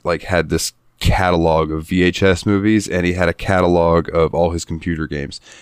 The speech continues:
And I remember playing Duke Nukem three D, and man, that was a good time. They'd all be in the room playing music, so I could hear them all playing guitar, and I'm sitting there playing Duke Nukem or watching Starship Troopers. Like, it was good shit.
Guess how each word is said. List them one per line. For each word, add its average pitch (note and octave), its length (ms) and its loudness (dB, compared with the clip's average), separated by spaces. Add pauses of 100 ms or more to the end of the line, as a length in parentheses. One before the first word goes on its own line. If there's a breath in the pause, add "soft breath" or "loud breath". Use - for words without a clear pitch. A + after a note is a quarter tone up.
(140 loud breath)
And D2+ 100 -2
I D#2 40 2
remember E2 420 0
playing D#2 400 -6
Duke D#2+ 200 -8
Nukem D2 320 -8
three D2+ 200 -8
D, D2+ 260 -6 (360 soft breath)
and A#1+ 380 -8 (360)
man, D2 240 -6
that D2 80 -10
was E2+ 80 -10
a - 40 -18
good E2 180 -8
time. E2+ 260 -4
They'd G2 160 2
all F#2+ 100 4
be F#2+ 160 4
in F2+ 80 4
the F2+ 100 2
room F#2 200 2
playing F#2 320 2
music, F2 320 -2
so - 100 0
I F2+ 60 2
could F2 120 -6
hear F2 160 0
them E2+ 140 0
all E2+ 140 2
playing F2 220 0
guitar, E2 360 -2
and E2 80 0
I'm E2 80 -2
sitting D2 240 -4
there D#2+ 140 -6
playing D#2+ 320 -6
Duke D2+ 200 -8
Nukem D#2+ 380 -6
or D2 220 -8 (320 soft breath)
watching E2 320 0
Starship E2 500 -2
Troopers. - 560 -4
Like, - 180 -2
it - 120 -16
was - 120 -6
good - 140 0
shit. - 260 -4